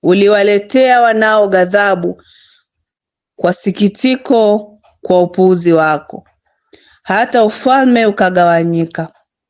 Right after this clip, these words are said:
wakatawala waasi katika Efraimu.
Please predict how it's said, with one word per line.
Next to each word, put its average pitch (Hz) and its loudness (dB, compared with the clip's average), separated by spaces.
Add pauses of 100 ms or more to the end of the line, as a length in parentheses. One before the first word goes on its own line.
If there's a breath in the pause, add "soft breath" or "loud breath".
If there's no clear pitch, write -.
(180)
wakatawala 214 0
waasi 208 0
katika 190 -2
Efraimu. 165 -4